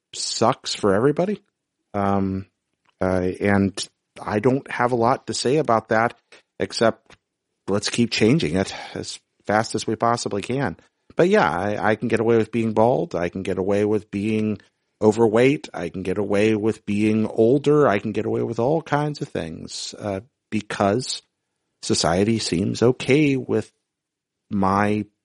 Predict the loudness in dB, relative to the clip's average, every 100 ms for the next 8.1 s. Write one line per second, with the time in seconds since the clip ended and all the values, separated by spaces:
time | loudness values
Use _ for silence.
0 | _ _ _ _ _ _ _ -6 -2 0
1 | 0 0 0 -2 -20 _ _ _ _ _
2 | _ _ -2 0 2 2 2 -2 -6 -12
3 | _ _ -6 -6 -6 -10 -12 _ _ _
4 | _ _ _ _ -6 0 2 4 2 -2
5 | -8 -12 -12 -4 -2 0 -2 -6 _ _
6 | _ _ _ -2 2 4 2 0 -4 -2
7 | -2 -4 -8 -6 -4 -4 -4 -6 -2 -2
8 | -2